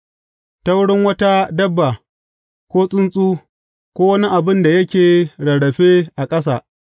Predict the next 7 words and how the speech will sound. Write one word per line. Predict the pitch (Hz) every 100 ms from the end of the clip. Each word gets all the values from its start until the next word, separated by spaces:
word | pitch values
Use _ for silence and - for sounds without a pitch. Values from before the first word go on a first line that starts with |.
| _ _ _
waɗanda | 160 196 196 160 143 135 - _ _ -
na | 156
keɓe | 175 220 202 190 185 180 175 160 _
a | 143
matsayin | 165 175 180 185
marasa | 185 190 160 147 147
tsarki | 151 143 156